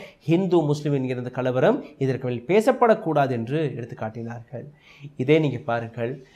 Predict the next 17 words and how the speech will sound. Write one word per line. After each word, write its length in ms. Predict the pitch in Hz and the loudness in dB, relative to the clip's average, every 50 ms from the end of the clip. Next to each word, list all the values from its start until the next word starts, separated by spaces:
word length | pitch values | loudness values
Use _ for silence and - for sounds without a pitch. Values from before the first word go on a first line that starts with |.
| - - _ _ _ _ _ - - - | -20 -20 _ _ _ _ _ -12 -2 2
சிவாலயா, 720 | - 185 196 208 214 214 214 190 165 139 120 107 104 110 - - _ _ - - | 6 10 12 12 12 12 12 10 8 6 6 4 0 -6 -12 -18 _ _ 0 4
ஒரிஜினலாக 600 | 147 160 180 175 202 208 208 208 208 208 214 214 | 6 6 6 6 6 6 8 10 10 10 10 8
இருக்கக்கூடிய 380 | 208 175 170 165 156 151 143 135 135 - | 6 2 0 -2 -2 -2 0 -2 -2 -2
சிவாலயா 640 | - 131 131 131 135 127 120 120 120 135 175 208 - - _ _ _ _ _ - 127 - | -2 2 4 4 4 4 2 2 2 0 0 -4 -8 -18 _ _ _ _ _ -12 -2 6
ஜெயின் 280 | 165 165 175 220 226 208 | 8 8 8 8 6 2
டெம்பிளாக 460 | - 156 147 147 147 143 135 131 120 | 2 0 2 2 2 2 2 2 2
இருந்திருக்கிறது. 760 | 123 117 117 113 113 110 110 - 127 123 123 139 147 151 - _ _ _ _ _ _ - - 160 151 - 139 135 | 0 -2 -4 -4 -6 -8 -12 -16 -18 -18 -16 -16 -18 -20 -20 _ _ _ _ _ _ -20 -20 -20 -14 -10 0 4
புத்திஸ்ட் 460 | 151 214 214 220 311 311 - - - | 6 6 8 8 6 4 4 4 6
டெம்பிள்கள் 560 | 208 196 185 - 196 180 160 143 156 156 170 220 269 - - - - - | 4 4 6 4 4 4 4 6 6 4 4 4 0 -4 -10 -12 -2 0
டிஸ்ட்ராய் 440 | 156 147 151 - 247 247 220 - | 2 2 4 8 8 8 8 8
செய்யப்பட்டிருக்கிறது. 880 | - 170 156 151 135 117 - 123 110 117 - 117 117 113 117 113 113 113 - - - _ _ _ - | 6 4 2 2 0 -2 -4 -6 -6 -6 -8 -12 -10 -8 -8 -8 -8 -8 -12 -18 -20 _ _ _ 6
Temple 680 | - 180 190 190 180 185 202 208 220 233 240 240 - - - _ _ _ _ _ _ - | 6 6 6 6 4 4 6 6 6 6 4 0 -6 -12 -20 _ _ _ _ _ _ 2
in 100 | 156 156 | 4 4
the 80 | 160 | 4
place 340 | 151 147 151 165 175 170 175 | 4 4 4 4 4 4 4
of 160 | 170 151 143 147 - 151 | 2 0 0 -2 -2 -2
mosque 380 | 175 202 196 143 - - - | 0 0 0 0 -2 -6 -14